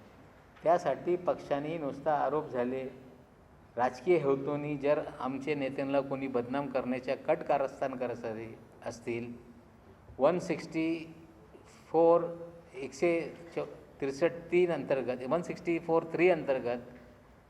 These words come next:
काही लोक जात आहे, डायरेक्शन आणून गुन्हा दाखल करून घेत आहे, काही लोक पीआयएल करून बदनामी करण्याच्या कट कारस्थान करत आहे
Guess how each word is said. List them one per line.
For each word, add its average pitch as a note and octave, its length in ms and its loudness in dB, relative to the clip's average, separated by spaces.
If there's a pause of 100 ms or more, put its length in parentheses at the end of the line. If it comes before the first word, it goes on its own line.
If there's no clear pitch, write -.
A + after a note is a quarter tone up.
(120)
काही E3+ 240 6
लोक F3+ 180 6
जात D#3+ 320 4
आहे, E3 120 8
डायरेक्शन E3 380 4
आणून D#3+ 440 -4
गुन्हा D#3 220 2
दाखल E3 280 2
करून D3+ 280 -2
घेत B2 200 -2
आहे, A2 160 -6 (960)
काही E3+ 220 8
लोक E3+ 180 4
पीआयएल F3 540 4
करून F3+ 200 2
बदनामी D#3+ 360 0
करण्याच्या D#3+ 440 -2
कट E3+ 220 -2
कारस्थान D#3 460 0
करत A#2+ 280 -6
आहे A#2 140 -8